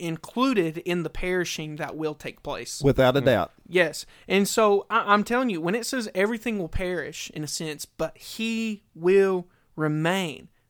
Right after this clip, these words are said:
Speaker 1: that's powerful right there.
Speaker 2: And I think that's why that the, the, the, the resistance and the opposition that the church faces today is so strong in the time that we live in is because Satan and his team know they're running out of time.
Speaker 1: Yeah, they're
Speaker 3: Yes.
Speaker 1: losing.
Speaker 2: They're running
Speaker 3: Yeah.
Speaker 2: out of time.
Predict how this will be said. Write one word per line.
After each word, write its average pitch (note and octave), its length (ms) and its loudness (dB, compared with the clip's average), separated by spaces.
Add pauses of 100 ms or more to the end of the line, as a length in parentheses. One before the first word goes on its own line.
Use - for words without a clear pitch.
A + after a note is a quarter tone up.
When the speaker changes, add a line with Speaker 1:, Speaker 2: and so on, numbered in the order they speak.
Speaker 1:
that's G3+ 200 -4
powerful F#3 580 -4
right - 240 -6
there. E2+ 240 -10
Speaker 2:
And D3+ 100 -2
I F3 40 -2
think F#3 240 -2
that's D3 180 -4
why C3+ 200 4
that A#2+ 200 -6
the, A#2 140 -6
the, A2 320 -6
the, G#2+ 280 -6 (200)
the A#2+ 80 -10
resistance A#2 540 -6
and A2+ 100 -6
the B2 60 -2
opposition C3 560 -4
that G#2 100 -6
the - 80 -18
church - 280 -6
faces C3 360 -8
today C3 440 -4 (640)
is C3 220 -2
so C#3+ 220 0
strong C#3 520 -2
in A2+ 100 -10
the G#2+ 60 -8
time C3 220 -4
that C3 80 -10
we A#2+ 100 -8
live C3+ 200 -4
in C#3+ 240 -4
is A#2+ 120 -10
because A2+ 440 -6
Satan C3 420 -8
and A2 200 -8
his C#3+ 320 -6 (100)
team E3 340 -2
know A#2+ 480 2 (240)
they're E3+ 140 6
running C3 200 2
out G#2 100 0
of - 40 -6
time. G#2+ 340 -2
Speaker 1:
Yeah, - 120 -4
they're D#3+ 120 -4
Speaker 3:
Yes. - 120 2
Speaker 1:
losing. A#3 400 0
Speaker 2:
They're E3 100 6
running F3+ 160 8
Speaker 3:
Yeah. E3+ 80 6
Speaker 2:
out - 20 6
of D#3 60 0
time. G#2 220 -2